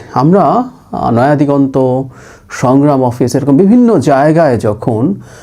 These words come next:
আহ, সরকারি দলের, তখনকার সরকারি দল আওয়ামী লীগ, ছাত্রলীগের হামলা হয়েছে, সরকারের দিক থেকে নিপীড়ন হয়েছে, ইনফ্যাক্ট মাহমুদুর রহমান নিজে নির্যাতিত মানুষ ছিলেন, তার রক্তাক্ত শার্ট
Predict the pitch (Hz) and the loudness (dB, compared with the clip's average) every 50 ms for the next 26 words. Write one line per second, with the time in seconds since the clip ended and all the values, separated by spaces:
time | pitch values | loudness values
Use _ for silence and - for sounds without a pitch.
0 | - - - - - - - 107 107 107 110 110 - 165 160 147 - 175 147 127 | -20 -20 -20 -14 -8 -4 -2 0 0 0 -2 -2 -2 -2 -2 0 0 -2 0 0
1 | 107 120 120 117 95 85 - 127 - 185 170 - 139 110 - 95 90 104 87 85 | 0 0 0 0 -2 -4 -4 -2 0 0 0 0 -2 -2 -4 -4 -2 -2 -2 -2
2 | 92 92 95 107 110 113 107 101 101 95 98 - - - - - 107 95 95 98 | -2 -2 -2 -2 -4 -2 -2 -2 -4 -4 -6 -6 -6 -6 -6 -6 -6 -4 -4 -4
3 | 98 98 95 - - 120 120 120 110 110 104 98 110 90 92 - - - 120 139 | -4 -4 -6 -4 -2 0 2 2 2 0 0 -2 -2 -4 -4 -6 -8 -8 -8 -8
4 | 139 - - - - - - - - 160 180 180 165 147 180 - 196 185 175 208 | -10 -14 -18 -20 -20 -16 -8 -6 -4 -2 0 0 0 0 0 0 2 2 2 2
5 | 208 - 277 262 240 190 151 131 - 160 170 240 233 196 208 214 240 254 233 247 | 0 2 2 2 2 2 0 0 0 0 0 2 2 2 2 2 2 2 2 2
6 | 240 233 240 196 160 160 190 220 180 269 277 277 254 254 208 175 240 254 208 233 | 2 2 2 2 2 2 2 2 2 2 2 2 2 2 2 2 0 0 0 0
7 | 220 208 175 156 135 127 117 120 - - 113 107 104 - 127 135 151 151 - - | 0 0 0 0 0 -2 -4 -4 -4 -4 -4 -2 -2 -2 0 0 -2 -2 -2 -4
8 | 151 151 - - 143 135 131 - - 151 143 127 123 - - - | -4 -4 -2 -2 -2 -2 -4 -4 -4 -2 -2 -2 -4 -6 -12 -20